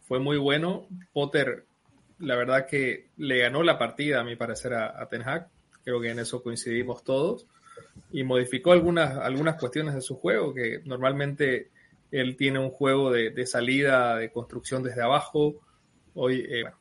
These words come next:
mejor dicho, el, el domingo optó más por un juego más directo, por, oh, muchas, eh, diagonales y pases, digamos, eh, entre líneas. Me parece que rompió la defensa, rompió el esquema y a Ten Hag le costó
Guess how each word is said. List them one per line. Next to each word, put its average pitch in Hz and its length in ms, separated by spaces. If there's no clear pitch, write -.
mejor 123 220
dicho, 123 280
el, 113 180
el - 520
domingo 143 460
optó 131 260
más 139 160
por 127 180
un 127 100
juego 127 300
más 120 160
directo, 151 640
por, 117 300
oh, 104 300
muchas, 127 720
eh, 110 360
diagonales 139 840
y 113 260
pases, 120 600
digamos, 113 600
eh, - 220
entre 127 260
líneas. 160 560
Me 131 100
parece 185 300
que 147 120
rompió 131 320
la 190 140
defensa, 180 420
rompió 135 320
el 175 80
esquema 180 340
y 156 40
a 123 100
Ten 123 160
Hag 160 260
le 135 120
costó - 560